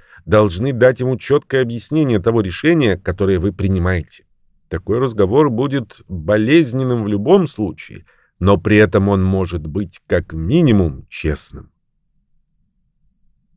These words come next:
Выбирая сотрудников, постарайтесь окружить себя людьми, которые хороши не только в своем деле, но и по своей сути. Подлинная порядочность, склонность к справедливости, открытости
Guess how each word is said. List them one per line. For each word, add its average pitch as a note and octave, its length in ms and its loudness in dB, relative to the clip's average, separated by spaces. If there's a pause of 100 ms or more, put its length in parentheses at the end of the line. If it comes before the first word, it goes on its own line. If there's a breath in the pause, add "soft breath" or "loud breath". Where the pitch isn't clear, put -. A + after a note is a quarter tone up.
(760)
Выбирая A2+ 720 2
сотрудников, D#3 680 -4
постарайтесь B2+ 680 -2
окружить D3 420 -6
себя B2+ 320 -2
людьми, C3 500 -2
которые B2 520 -2
хороши A#2 760 -6 (160)
не G#2+ 300 0
только F3 460 0
в - 80 -14
своем A#2+ 480 2
деле, D#2+ 340 -6
но F2 260 -6
и D3 120 -4
по - 180 -6
своей C3 340 -2
сути. - 540 -10 (600)
Подлинная A2 560 2
порядочность, G#2+ 960 -2
склонность F2+ 800 -2
к - 80 -20
справедливости, F#2+ 960 -2
открытости G#2 1000 -4